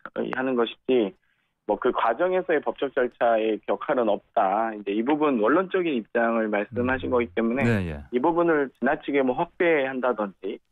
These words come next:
Speaker 1: 또 갈등으로 해석하는 것은 조금 더 이
Speaker 2: 음.
Speaker 1: 과장된 것 같습니다.
Speaker 2: 네,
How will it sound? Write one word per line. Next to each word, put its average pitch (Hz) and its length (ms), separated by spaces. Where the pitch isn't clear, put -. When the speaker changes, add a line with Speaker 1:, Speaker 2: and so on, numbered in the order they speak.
Speaker 1:
또 - 60
갈등으로 180 560
해석하는 117 560
것은 104 360
조금 156 340
더 110 340
이 - 80
Speaker 2:
음. - 60
Speaker 1:
과장된 107 540
것 101 80
같습니다. 98 480
Speaker 2:
네, 107 200